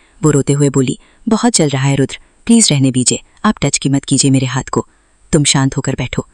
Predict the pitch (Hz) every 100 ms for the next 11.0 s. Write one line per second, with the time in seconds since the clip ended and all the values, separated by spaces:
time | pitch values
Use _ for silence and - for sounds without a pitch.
0 | _ - 147 151 143 139 135 139 135 214
1 | - 233 - - 131 - - - _ _
2 | - 165 - 135 - 180 208 - 143 139
3 | 180 156 139 135 220 190 151 131 135 135
4 | 127 131 - _ _ _ - 147 139 139
5 | - 139 131 139 147 175 - 202 - _
6 | - 151 147 139 151 131 139 139 - 139
7 | 165 165 147 - 139 131 156 220 - -
8 | 143 139 143 131 127 131 - - _ _
9 | - 156 - 143 143 139 - 139 139 135
10 | 135 214 143 - 131 143 135 131 -